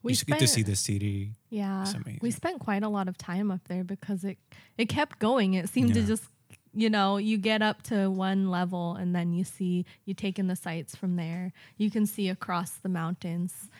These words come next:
Speaker 1: and it's just, like, a beautiful panoramic view from
Speaker 2: Yeah.
Speaker 1: there. And then you keep going up the path, and then there's a temple, there's the main temple, and then you go up a bit and there's a lookout, and
Speaker 2: Yeah.
Speaker 1: it's just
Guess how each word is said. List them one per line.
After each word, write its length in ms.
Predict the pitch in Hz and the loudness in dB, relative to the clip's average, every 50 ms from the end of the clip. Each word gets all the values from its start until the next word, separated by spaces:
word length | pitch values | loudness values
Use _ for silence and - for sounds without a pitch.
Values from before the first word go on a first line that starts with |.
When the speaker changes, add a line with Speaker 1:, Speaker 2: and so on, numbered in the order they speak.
| - - - - _ _ - | -20 -20 -20 -20 _ _ -6
Speaker 1:
and 520 | 180 170 170 170 160 160 165 170 180 180 - | -4 -2 -2 -2 0 0 0 0 0 -2 -4
it's 280 | - 185 180 - - - | -4 -6 -6 -6 -6 -6
just, 360 | 180 170 - - - - - | -6 -6 -6 -8 -14 -12 -8
like, 240 | 185 170 175 - 180 | -8 -8 -6 -4 -6
a 60 | 170 | -6
beautiful 580 | 165 170 165 - 185 175 170 170 - - 170 | -6 -8 -8 -4 -4 -2 -2 -4 -6 -8 -10
panoramic 720 | 175 - - 185 170 170 165 170 180 170 175 180 190 180 - | -12 -10 -8 -6 -4 -4 -2 -2 -4 -4 -4 -4 -4 -6 -6
view 440 | 202 185 180 185 185 185 190 196 190 - | -6 -6 -6 -6 -4 -4 -4 -4 -6 -2
from 120 | - - | 0 2
Speaker 2:
Yeah. 100 | 104 101 202 | 2 4 2
Speaker 1:
there. 260 | 202 208 208 220 208 - - - - - _ - | 2 0 -2 -4 -6 -8 -16 -20 -20 -20 _ 0
And 140 | 196 214 | 2 4
then 160 | 220 208 202 202 | 4 6 6 4
you 100 | 202 202 | 4 2
keep 300 | - - 247 208 - - | 2 0 -2 -2 0 0
going 500 | 202 196 220 240 240 208 185 180 170 - | 2 2 4 4 4 4 4 2 2 0
up 120 | 196 - | -4 -4
the 80 | - 190 | -4 -6
path, 420 | - - - 208 214 226 220 - 202 | -6 -2 0 0 2 2 0 0 0
and 100 | 180 180 | 0 2
then 140 | 175 175 175 | 2 2 0
there's 220 | 175 175 175 175 | 0 0 -2 -4
a 60 | 180 175 | -4 -8
temple, 720 | - - - 196 190 190 - - 185 175 175 175 175 175 190 | -10 -8 -4 -4 -4 -4 -4 -6 -6 -4 -4 -4 -4 -6 -4
there's 200 | 190 185 180 - | -4 -4 -4 -4
the 100 | - 180 | -4 -4
main 240 | 175 175 180 180 180 | -4 -2 -2 -4 -4
temple, 500 | - 190 180 175 - 175 170 170 170 170 | -4 -6 -8 -6 -6 -6 -6 -4 -4 -4
and 160 | 170 165 165 | -2 -4 -4
then 300 | 165 160 160 165 175 - - - - - - _ _ | -4 -4 -4 -4 -6 -6 -10 -18 -20 -20 -20 _ _
you 120 | - 196 185 | -6 -6 -4
go 140 | 180 175 170 | -4 -4 -6
up 180 | 170 170 - | -6 -6 -8
a 60 | 175 | -8
bit 320 | 170 175 170 180 185 190 - - | -8 -6 -8 -6 -8 -8 -8 -4
and 140 | 185 175 | -4 -4
there's 300 | 175 175 180 175 165 - | -2 -4 -4 -6 -8 -8
a 40 | 180 | -8
lookout, 760 | 180 185 196 196 - - 185 170 165 170 180 180 180 - - | -4 -2 -2 -2 -2 -4 -4 -2 -2 -2 -4 -4 -6 -6 -6
and 160 | - 190 - 110 | -4 -2 0 2
Speaker 2:
Yeah. 60 | 104 | 2
Speaker 1:
it's 240 | 98 95 95 - - | 0 -2 -4 -8 -6
just 480 | 180 175 165 - - - - - - | -6 -6 -6 -6 -10 -16 -18 -20 -20